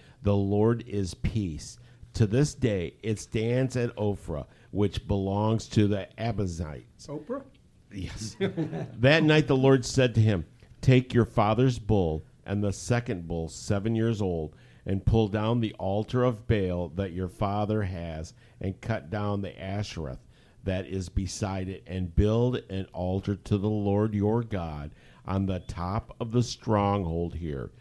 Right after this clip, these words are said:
Speaker 1: with stones laid in due order. Then take the second bull and offer it as a burnt offering with the wood of the Ashereth that you shall cut down."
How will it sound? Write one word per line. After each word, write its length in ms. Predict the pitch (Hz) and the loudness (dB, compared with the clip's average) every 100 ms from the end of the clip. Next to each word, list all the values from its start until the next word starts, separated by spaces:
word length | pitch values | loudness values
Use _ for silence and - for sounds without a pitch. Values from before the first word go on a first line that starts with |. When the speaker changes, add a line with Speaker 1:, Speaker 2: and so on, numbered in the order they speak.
| - - - - | -20 -20 -14 0
Speaker 1:
with 180 | 98 | 0
stones 640 | - - 113 113 120 127 - | 0 0 4 6 6 4 0
laid 480 | 101 101 101 101 - | -2 0 0 -2 -4
in 220 | 95 95 87 | -2 -2 0
due 340 | 98 98 92 | 4 4 4
order. 500 | - 95 98 73 62 - - _ - - - - - | 0 0 0 -2 -8 -14 -20 _ -20 -20 -20 -12 0
Then 220 | 107 113 | 2 4
take 320 | - 123 123 | 4 4 2
the 120 | 117 | 0
second 600 | 101 - 120 123 156 120 | 0 0 0 0 -2 -2
bull 420 | 92 90 73 71 - - - | -2 -2 -2 -4 -10 -20 -12
and 200 | - 92 - | -6 -6 -4
offer 460 | 95 104 110 117 107 | -2 -2 0 0 0
it 140 | 104 - | 0 -4
as 300 | 90 90 - | -4 -6 -6
a 120 | 90 85 | -6 -2
burnt 340 | 95 101 113 - | 0 2 0 -4
offering 720 | 92 92 92 - 85 85 78 | -4 -2 -2 -4 -4 -4 -2
with 160 | 90 85 | -2 0
the 120 | 80 | -2
wood 460 | 78 80 95 107 - | -2 0 2 0 -2
of 200 | 95 95 | -6 -6
the 200 | 85 90 - | -6 -10 -8
Ashereth 760 | 92 92 90 - 78 65 65 - - - - - | -6 -4 -4 -6 -6 -6 -10 -14 -20 -20 -10 -4
that 160 | 90 | -4
you 200 | 76 92 | 0 0
shall 260 | 95 98 87 | 0 0 -2
cut 340 | - 92 62 | -2 -6 -4
down." 440 | 92 87 78 65 | -6 -6 -6 -8